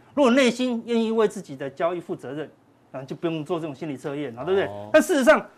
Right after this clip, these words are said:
Speaker 1: 很多散户不觉得是这样啊，他觉得
Speaker 2: 嗯。
Speaker 1: 我买股票怎么可能会跌？
Speaker 2: 嗯。
Speaker 1: 对啊，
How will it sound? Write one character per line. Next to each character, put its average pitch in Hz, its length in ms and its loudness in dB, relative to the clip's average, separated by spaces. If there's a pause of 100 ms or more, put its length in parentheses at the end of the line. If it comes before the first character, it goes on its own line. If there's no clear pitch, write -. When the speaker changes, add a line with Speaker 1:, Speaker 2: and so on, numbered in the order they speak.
(460)
Speaker 1:
很 233 140 2
多 339 100 8
散 247 160 0
户 277 80 2
不 294 180 2
觉 - 180 0
得 226 100 6
是 226 140 -4
这 240 100 0
样 190 100 2
啊， 180 260 -6
他 202 100 0
觉 240 60 0
得 262 60 2
Speaker 2:
嗯。 - 20 2
Speaker 1:
我 262 40 4
买 262 140 6
股 214 60 2
票 226 100 2
怎 196 80 -2
么 180 80 -2
可 170 80 -8
能 160 80 -2
会 208 80 4
跌？ 143 260 -4 (120)
Speaker 2:
嗯。 214 200 -2 (380)
Speaker 1:
对 262 140 2
啊， 226 180 2